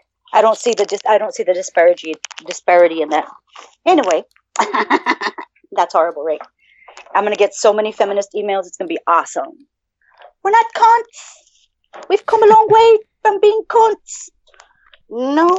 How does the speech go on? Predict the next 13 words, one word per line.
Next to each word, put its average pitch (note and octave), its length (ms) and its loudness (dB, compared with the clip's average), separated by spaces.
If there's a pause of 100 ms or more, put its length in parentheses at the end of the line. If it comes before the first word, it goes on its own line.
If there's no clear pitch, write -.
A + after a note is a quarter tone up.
(140)
no, D#4+ 360 2
no, D4 140 -2
we D4+ 160 -4
haven't. B3+ 300 0 (240)
No, A3+ 260 -4 (300)
no, A3 160 -8
no, G3+ 100 -10
no. G3 220 -6 (580)
Uh, - 140 0 (240)
not C#4+ 200 2
by D4 140 6
any B3 160 2
means. F#3 380 -6